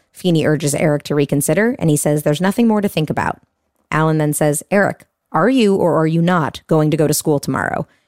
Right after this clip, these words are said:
And Eric says, "I'm not going."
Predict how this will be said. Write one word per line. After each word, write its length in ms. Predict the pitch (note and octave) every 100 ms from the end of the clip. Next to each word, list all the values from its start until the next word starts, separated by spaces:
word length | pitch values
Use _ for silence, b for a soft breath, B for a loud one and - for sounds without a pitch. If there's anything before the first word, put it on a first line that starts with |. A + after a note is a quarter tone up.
| _ -
And 120 | C#3
Eric 280 | D3 D3 C#3+
says, 400 | B2+ C#3+ C#3 - _ _ -
"I'm 220 | D#3 D3+
not 280 | C#3 C3+ D3+
going." 440 | C3 F#2 D2 E2